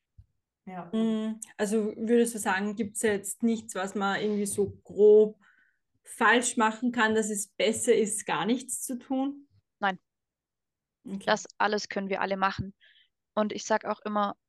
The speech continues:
Speaker 3: also Erste Hilfe am Mensch, technisch gesehen, beim Motorradfahrer,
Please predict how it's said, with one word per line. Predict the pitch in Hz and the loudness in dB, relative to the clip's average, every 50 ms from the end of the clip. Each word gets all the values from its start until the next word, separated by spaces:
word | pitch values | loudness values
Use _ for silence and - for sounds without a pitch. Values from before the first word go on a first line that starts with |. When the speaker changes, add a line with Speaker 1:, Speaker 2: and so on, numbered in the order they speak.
| _ _ - | _ _ -10
Speaker 3:
also | - 208 196 - | -8 -8 -6 -4
Erste | - 202 196 - - 196 | -2 -4 -4 -4 -6 -8
Hilfe | 196 196 - - 202 | -8 -8 -8 -8 -10
am | 190 | -6
Mensch, | 190 208 233 269 302 - | -4 -2 -2 -2 -4 -6
technisch | - - 262 254 240 247 247 - | -4 -4 -4 -4 -2 -4 -6 -6
gesehen, | - 233 214 220 220 220 226 226 _ _ _ - - - _ _ _ _ - | -6 -6 -2 0 0 0 -2 -6 _ _ _ -20 -20 -20 _ _ _ _ -4
beim | - 190 190 | -4 -2 -2
Motorradfahrer, | 185 190 - - - 262 269 269 285 277 - - 247 240 240 240 233 240 240 247 247 | -4 -8 -6 0 4 4 6 6 4 2 0 2 2 4 4 4 2 2 0 0 -2